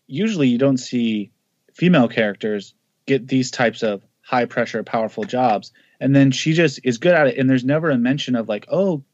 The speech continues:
Kiki, you're so good at your job." You just know from day one, like, she's a rock star.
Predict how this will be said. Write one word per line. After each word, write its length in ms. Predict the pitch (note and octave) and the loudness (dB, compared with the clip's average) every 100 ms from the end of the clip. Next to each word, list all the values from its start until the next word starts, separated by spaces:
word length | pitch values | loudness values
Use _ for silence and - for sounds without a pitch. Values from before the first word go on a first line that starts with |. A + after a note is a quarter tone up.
| - _ - | -20 _ -12
Kiki, 280 | F#3+ E3 | -10 0
you're 100 | B2 | 0
so 200 | A2+ D3+ | 2 0
good 140 | D3 D#3 | 2 0
at 60 | |
your 120 | C#3 A2 | 0 0
job." 380 | C3 C#3+ G2+ - _ | 0 2 0 -4 _
You 100 | C#3 | -4
just 240 | E3+ F#3+ - | -2 0 2
know 280 | B2 C3 C#3 | 6 6 4
from 200 | B2 A#2 | 0 0
day 140 | A2+ | 0
one, 400 | A2 G#2+ A#2 C3+ - _ _ _ _ | 0 -2 -4 -6 -10 _ _ _ _
like, 200 | A#2 A2 | -6 -6
she's 200 | - C3+ | -4 -2
a 80 | D3+ | 2
rock 300 | D3 A#2+ A#2+ | 2 2 -2
star. 460 | - G#2+ G#2 G#2 | -4 -2 -2 -6